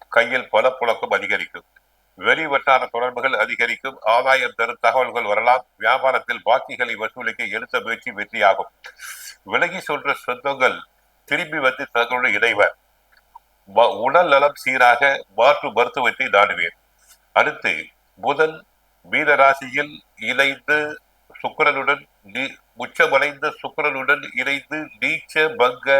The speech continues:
ராஜயோகம் அடைகிறார். ஆகவே தங்களுக்கு நீச்ச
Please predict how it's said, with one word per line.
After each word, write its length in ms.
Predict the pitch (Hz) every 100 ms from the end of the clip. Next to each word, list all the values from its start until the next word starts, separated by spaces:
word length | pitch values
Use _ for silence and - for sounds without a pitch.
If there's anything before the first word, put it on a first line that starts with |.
| 127
ராஜயோகம் 760 | 110 127 127 123 113 117 123 -
அடைகிறார். 500 | 110 113 104 101 85 _ _ _ _ - -
ஆகவே 420 | 107 107 85 98 127 _ _ - - - _
தங்களுக்கு 540 | 120 120 110 - 85 73 _ _ _ _ - _ _ _ _ _ _
நீச்ச 240 | 113 175